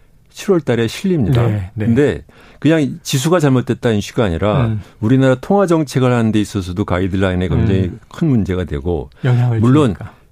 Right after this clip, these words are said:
Speaker 1: 보조지표로 상-,
Speaker 2: 네.
Speaker 1: 그 사람들이 쓴다고는 하지만 실제로 얼마나 적극적으로 쓰는지도 모르겠지만
Speaker 2: 네.
Speaker 1: 우리나라에 많은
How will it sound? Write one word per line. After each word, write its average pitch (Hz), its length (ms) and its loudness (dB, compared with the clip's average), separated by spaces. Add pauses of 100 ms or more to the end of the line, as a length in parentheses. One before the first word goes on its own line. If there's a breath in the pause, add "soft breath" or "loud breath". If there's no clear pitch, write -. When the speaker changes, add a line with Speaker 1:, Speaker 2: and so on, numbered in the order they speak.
(160)
Speaker 1:
보조지표로 143 1120 2
상-, 113 220 -4
Speaker 2:
네. 104 200 -6
Speaker 1:
그 104 100 -4
사람들이 131 300 4
쓴다고는 160 720 0
하지만 98 560 0
실제로 156 640 2 (640 soft breath)
얼마나 139 420 2
적극적으로 123 540 0
쓰는지도 113 420 0
모르겠지만 92 520 0 (180)
Speaker 2:
네. 85 60 -4
Speaker 1:
우리나라에 135 360 4
많은 135 600 0